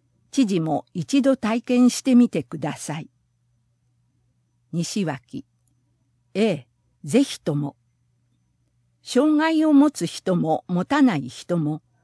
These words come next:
同じ目線で楽しめるパラスポーツの普及のためには、糸井さんのような支える方がもっとたくさん必要です。誰もが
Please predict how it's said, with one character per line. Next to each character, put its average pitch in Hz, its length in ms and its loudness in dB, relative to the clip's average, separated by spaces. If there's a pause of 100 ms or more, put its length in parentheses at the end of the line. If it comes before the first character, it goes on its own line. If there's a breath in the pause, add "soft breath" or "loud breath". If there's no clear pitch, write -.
(200)
同 214 280 2
じ 294 160 0
目 277 160 6
線 277 280 6
で 277 140 2
楽 254 300 2
し 269 160 2
め 262 160 6
る 147 320 -6
パ 185 120 -4
ラ 277 140 0
ス - 160 -10
ポ 277 220 -2
ー 214 80 0
ツ 156 140 -8
の 147 160 -4
普 - 180 -16
及 214 240 0
の 190 160 0
た 170 160 -4
め 185 160 -2
に 143 180 -2
は、 143 220 -8 (560)
糸 294 280 -2
井 285 60 2
さ 269 200 4
ん 262 120 8
の 254 140 6
よ 247 220 6
う 156 40 0
な 151 260 -4 (280)
支 - 160 -6 (120)
え 311 200 0
る 269 120 0
方 247 360 -2
が 151 240 -6 (260)
も 254 160 0
っ 285 60 -2 (100)
と 160 100 -2
た 165 200 -6
く - 80 -12
さ 254 180 -2
ん 233 140 2
必 - 340 -6
要 180 300 -2
で 156 180 -10
す。 - 320 -16 (1080)
誰 277 280 2
も 160 140 0
が 156 240 -2